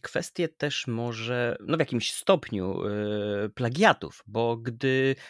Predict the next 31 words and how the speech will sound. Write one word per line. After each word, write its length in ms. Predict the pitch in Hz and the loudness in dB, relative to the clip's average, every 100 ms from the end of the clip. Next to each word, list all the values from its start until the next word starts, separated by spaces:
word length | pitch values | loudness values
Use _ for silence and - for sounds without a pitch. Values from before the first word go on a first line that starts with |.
| - | -12
spojrzymy 800 | - - 143 123 95 160 190 113 | -10 2 4 4 4 4 4 0
na 180 | 107 120 | 0 -2
to, 140 | - | -2
jak 180 | 101 92 | -4 -4
działa 460 | 98 120 123 117 117 | 2 4 6 4 2
rynek 440 | 120 123 120 - | 0 0 -2 -4
muzyczny, 440 | 123 117 123 - 190 | -6 -4 -6 -2 -2
to 140 | - | 2
ja 180 | 233 220 | 4 4
podejrzewam, 880 | 190 190 170 160 135 135 127 92 87 | 4 2 4 4 4 6 6 6 0
podejrzewam, 720 | 139 135 147 147 170 160 151 | -4 0 2 2 2 2 0
że 200 | 139 139 - - - | 2 0 0 -14 -4
nawet 460 | 123 147 170 165 - | 2 4 4 2 0
te 140 | - | -2
osoby 520 | - - 151 139 143 127 _ _ _ _ - 127 | -2 -2 0 4 4 2 _ _ _ _ -12 4
bez 300 | 131 127 127 | 4 4 2
muzycznego 720 | 127 135 131 - 127 110 110 | 2 4 2 0 -2 -2 -2
słuchu, 420 | 143 165 156 156 | 0 2 2 2
które, 480 | - 139 131 131 127 - - | 0 0 4 4 2 -6 -6
e, 640 | 120 120 120 120 120 123 123 | 0 4 4 4 4 4 2
nie 160 | 127 | 0
są 180 | 123 120 | 0 -2
może 380 | 117 117 117 - | 0 0 0 0
w 120 | 113 | 2
jakimś 420 | 120 123 120 113 | 2 4 0 -4
stopniu 340 | - 123 - 113 | -2 -2 -2 -4
albo 240 | 117 117 | -2 -2
pasjonatami, 680 | 127 117 120 107 107 113 113 | -2 0 0 0 0 -2 -2
hobbystami 640 | - 107 113 - 117 110 | -4 -4 -6 -4 -2 -2
czy 120 | - | -6
profes-, 580 | - 127 - 117 117 - | -4 -4 -2 -6 -6 -10